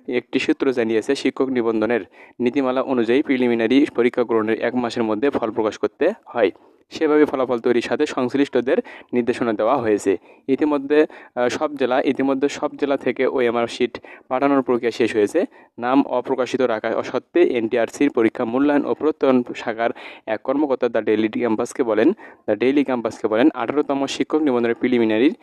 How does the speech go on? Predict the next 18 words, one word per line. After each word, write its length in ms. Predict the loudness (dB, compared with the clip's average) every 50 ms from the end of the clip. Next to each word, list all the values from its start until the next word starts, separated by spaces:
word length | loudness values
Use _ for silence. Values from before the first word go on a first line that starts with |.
| -16 -8 -2
পরীক্ষা 260 | 0 0 0 0 -2
সংগ্রহের 380 | -2 -2 -4 -2 0 0 0 0
প্রক্রিয়া 360 | 0 0 -2 0 0 -2 -4
শেষ 260 | -2 0 -2 0 2
হয়েছে। 260 | 2 0 2 2 0 -2
খাতা 260 | -2 -2 -2 0 0
মূল্যায়নের 360 | 0 2 2 2 2 2 2
জন্য 280 | 2 4 4 4 4 4
দশটি 320 | 2 0 0 0 -2 -2
প্রতিষ্ঠান 460 | 2 2 2 2 2 2 0 0 0
টে-, 180 | 0 -2 -2 -2
টেন্ডার 280 | -2 -2 0 -2 -2
ড্রপ 360 | -4 -8 -8 -4 -2 -2 -2 -4 _ _ _ _ _ _
করেছিল। 360 | -2 0 0 0 0 0 2 2
এখান 340 | 2 2 2 0 0 0 0
থেকে 360 | 0 0 0 0 0 0 0 -2 -6 -12 -20 -20 -20 -16 _ -4
একটি 280 | -4 -4 -2 -2 -2
প্রতিষ্ঠানকে 600 | 0 2 2 0 0 0 0 -2 -2 0 0 0